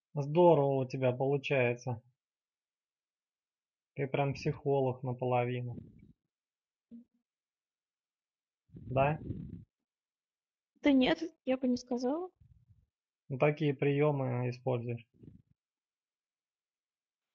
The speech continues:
Speaker 2: Ну, литературу они выйдут и забудут,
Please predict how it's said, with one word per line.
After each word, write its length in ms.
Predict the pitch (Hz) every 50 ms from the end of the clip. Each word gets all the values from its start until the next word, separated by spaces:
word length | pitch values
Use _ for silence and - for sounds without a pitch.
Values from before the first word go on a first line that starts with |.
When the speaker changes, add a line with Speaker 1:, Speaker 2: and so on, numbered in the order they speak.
| _ _ -
Speaker 2:
Ну, 220 | 359 427 440 427 - - _ _ _ _ _ -
литературу 600 | - 269 302 - - 320 330 330 - 392 403 403 349
они 220 | 294 269 262 262
выйдут 340 | 262 294 311 311 302 302 -
и 40 | 254
забудут, 580 | 240 233 220 208 220 233 240 208 202 196 -